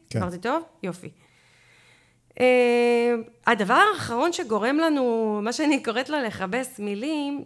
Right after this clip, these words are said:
Speaker 2: זה יש לנו גם, אה, בעיקר לעסקים קצת יותר מתקדמים, שכבר חווינו כל מיני לקוחות, והיו לנו לקוחות שהיה יותר קל איתם ופחות קל איתם, וכאלה שעפו עלינו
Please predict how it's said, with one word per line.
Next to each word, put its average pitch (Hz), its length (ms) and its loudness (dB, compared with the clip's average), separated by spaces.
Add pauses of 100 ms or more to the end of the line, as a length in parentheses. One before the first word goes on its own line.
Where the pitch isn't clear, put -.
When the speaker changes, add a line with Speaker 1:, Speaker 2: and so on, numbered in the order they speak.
(140)
Speaker 2:
זה 180 160 -8
יש 262 260 -4
לנו 277 360 -2
גם, 202 380 -4
אה, 185 500 -4 (440)
בעיקר 185 380 -4
לעסקים 285 420 -4
קצת - 180 -10
יותר 226 220 -8
מתקדמים, 202 840 -6 (420)
שכבר 302 440 -4 (220)
חווינו 294 460 -4
כל 240 160 -2
מיני 233 240 -4
לקוחות, 175 1000 -4 (520)
והיו 220 240 -4
לנו 240 220 -2
לקוחות 220 540 -6
שהיה 196 180 -4
יותר 190 320 -6
קל 180 220 -6
איתם 175 260 -6
ופחות 185 420 -8
קל 185 180 -6
איתם, 180 320 -6
וכאלה 196 400 -6
שעפו 214 560 -8
עלינו 294 240 -4